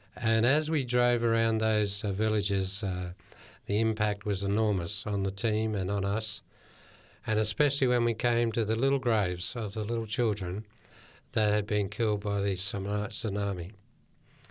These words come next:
But we saw that many of these, uh, villages were not getting a lot of aid. Uh, they were, uh, isolated and, uh,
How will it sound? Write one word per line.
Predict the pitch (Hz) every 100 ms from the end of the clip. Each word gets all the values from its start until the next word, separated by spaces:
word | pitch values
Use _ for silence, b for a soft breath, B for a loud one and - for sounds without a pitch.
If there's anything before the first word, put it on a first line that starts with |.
| b b b b b b b b
But | 139 123
we | 151
saw | 147 - 143 139
that | 123
many | 120 135 131
of | 117
these, | 117 110 104
uh, | 110
villages | 107 117 120 110 104 98 - - B B B B
were | 120
not | 120 139 147
getting | 135 135 120
a |
lot | 117 123
of | 113
aid. | 110 120 95 87 - b b b b -
Uh, | 107 104
they | 104 120 123
were, | 120 113 110
uh, | 107 107
isolated | 113 120 117 117 113 113 131 143 - b b -
and, | 107 104 101 101 104
uh, | 101 98 98